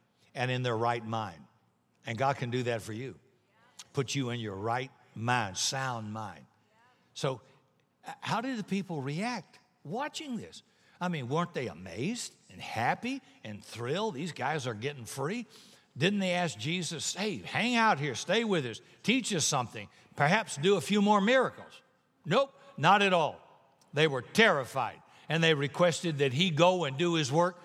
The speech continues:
somewhere else. See, why the fear? The desire to be rid of him as quick as possible. How come? It scared them. They had never seen that kind of power. They didn't know what he might do next. So,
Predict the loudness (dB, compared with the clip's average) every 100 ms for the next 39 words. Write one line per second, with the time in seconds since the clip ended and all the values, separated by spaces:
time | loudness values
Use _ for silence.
0 | -6 2 4 4 0 -4 2 2 2 -2
1 | -2 -2 -2 -10 -20 _ _ _ _ _
2 | _ _ _ -8 -4 2 2 2 -2 -6
3 | -8 -10 _ _ _ _ _ _ _ _
4 | -6 -2 0 4 6 4 2 0 2 2
5 | 2 -4 -6 -6 -4 -4 -6 -4 -4 -4
6 | -6 -12 -16 _ -6 -6 -2 -2 -2 -8
7 | _ _ _ _ _ _ _ _ _ _
8 | _ _ _ -6 -4 -2 -2 -2 -4 -10
9 | _ _ _ -2 0 2 2 2 0 0
10 | -2 -2 -4 -2 -4 -4 -8 -18 _ _
11 | 2 2 2 2 2 2 2 2 2 0
12 | 0 0 2 2 2 -2 -8 -14 -18 _
13 | _ _ _ _ -2 0 0